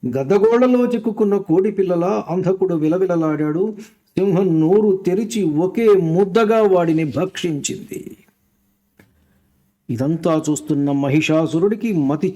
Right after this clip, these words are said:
చెలించింది. చూస్తుండగానే ముగ్గురు మహావీరులు అయిపోయారు. పిచ్చి కోపంతో మళ్లీ శరవృష్టి కురిపించాడు. ఒకవైపు ఆ బాణాలను బాణాలతో మార్గమధ్యంలోనే త్రుంచివేస్తూ మరొక చేతితో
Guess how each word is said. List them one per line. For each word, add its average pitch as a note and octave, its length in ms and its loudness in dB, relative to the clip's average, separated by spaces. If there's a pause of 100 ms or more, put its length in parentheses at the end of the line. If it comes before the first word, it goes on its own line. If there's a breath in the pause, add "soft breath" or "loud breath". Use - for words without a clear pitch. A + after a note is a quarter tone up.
చెలించింది. E3+ 680 -2 (840)
చూస్తుండగానే A3 880 0
ముగ్గురు F3+ 520 2
మహావీరులు C4 880 4
అయిపోయారు. E3 760 0 (560)
పిచ్చి B3 360 0
కోపంతో C#4 460 2
మళ్లీ A3+ 340 4
శరవృష్టి G#3+ 500 0
కురిపించాడు. E3 800 -2 (560)
ఒకవైపు G#3 460 2
ఆ G3+ 200 2
బాణాలను G#3 580 0
బాణాలతో G#3 580 2
మార్గమధ్యంలోనే F#3+ 960 0
త్రుంచివేస్తూ F#3+ 840 -2 (360 loud breath)
మరొక F#3 640 2
చేతితో A3+ 320 2